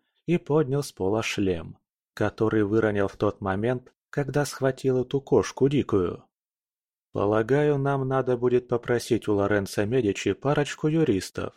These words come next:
которые помогут нам составить устраивающее нас обоих соглашение, сеньора". И я снова направился к двери.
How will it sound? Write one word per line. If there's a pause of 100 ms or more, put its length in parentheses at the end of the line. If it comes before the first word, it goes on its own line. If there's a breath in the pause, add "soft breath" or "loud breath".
(400)
которые
помогут
нам
составить (200 soft breath)
устраивающее
нас
обоих
соглашение,
сеньора". (800)
И
я
снова
направился
к
двери.